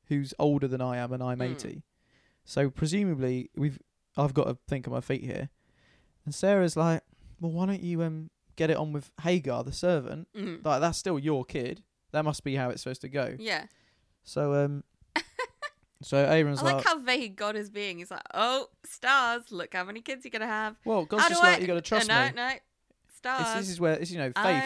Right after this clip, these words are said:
Speaker 2: Oh,
Speaker 1: Faith's a big
Speaker 2: faith.
Speaker 1: thing, right?
Speaker 2: Okay, yeah.
Speaker 1: 'Cause God's, he can do the impossible. So it
Speaker 2: Explaining,
Speaker 1: seems.
Speaker 2: though, is useful.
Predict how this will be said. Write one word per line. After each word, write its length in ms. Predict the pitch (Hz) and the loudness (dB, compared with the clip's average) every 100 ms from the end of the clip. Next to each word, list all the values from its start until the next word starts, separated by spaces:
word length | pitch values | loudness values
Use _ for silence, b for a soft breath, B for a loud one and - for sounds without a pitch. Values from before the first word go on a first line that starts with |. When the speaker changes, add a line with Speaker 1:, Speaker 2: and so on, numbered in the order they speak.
| 254 | 0
Speaker 2:
Oh, 40 | |
Speaker 1:
Faith's 240 | 196 170 143 | 0 0 -2
a 40 | |
big 180 | 151 151 | -2 -2
Speaker 2:
faith. 80 | 170 | -2
Speaker 1:
thing, 180 | 160 123 | -4 -4
right? 220 | 127 147 175 | -6 -4 -6
Speaker 2:
Okay, 260 | 214 160 160 | -6 -6 -4
yeah. 140 | 175 - _ _ _ - | -6 -10 _ _ _ -8
Speaker 1:
'Cause 220 | 151 143 | -6 -4
God's, 480 | 175 170 151 - - _ | 0 0 0 -8 -12 _
he 100 | 151 | -8
can 140 | 151 156 | -4 -2
do 120 | 151 | -2
the 100 | 135 | -2
impossible. 520 | 135 160 - 135 135 _ - - | -4 -4 -4 -12 -16 _ -20 -18
So 180 | - 269 | -6 -4
it 80 | 233 | -4
Speaker 2:
Explaining, 280 | 220 - | -6 -8
Speaker 1:
seems. 100 | 165 | -10
Speaker 2:
though, 260 | 160 160 175 - _ | -10 -12 -14 -18 _
is 160 | 190 - | -20 -20
useful. 460 | 180 - - 202 | -20 -20 -20 -20